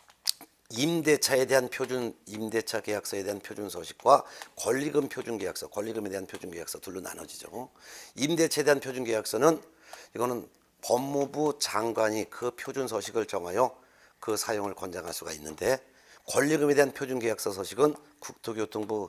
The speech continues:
장관이 표준 소식을 정하여 그 사용을 권장할 수 있다는 거. 특히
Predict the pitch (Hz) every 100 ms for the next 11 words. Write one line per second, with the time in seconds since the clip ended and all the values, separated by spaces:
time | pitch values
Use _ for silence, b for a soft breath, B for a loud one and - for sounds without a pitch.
0 | - - 101 101 98 104 143 143 B B
1 | B - 123 110 98 95 90 85 82 82
2 | 82 - 80 82 - 76 73 - - -
3 | - - - _ B B B - - -
4 | 95 131 143